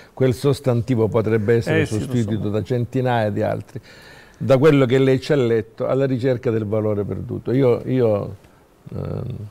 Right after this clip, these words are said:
Speaker 1: che sono più o meno suo coetaneo, qualche anno di più, ricordo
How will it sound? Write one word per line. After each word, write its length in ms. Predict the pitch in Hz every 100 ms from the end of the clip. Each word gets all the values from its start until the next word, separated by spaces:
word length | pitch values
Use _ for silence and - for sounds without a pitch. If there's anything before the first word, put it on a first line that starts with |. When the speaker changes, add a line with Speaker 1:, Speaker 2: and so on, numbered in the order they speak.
| -
Speaker 1:
che 120 | 101
sono 260 | - 117
più 180 | 98 -
o 40 | 131
meno 260 | 131 110
suo 240 | - 123 107
coetaneo, 380 | 117 120 107
qualche 280 | 92 107 -
anno 160 | 113 110
di 120 | 139
più, 280 | 139 156 170 - - - - - - - -
ricordo 720 | 107 123 135 127 123 120 147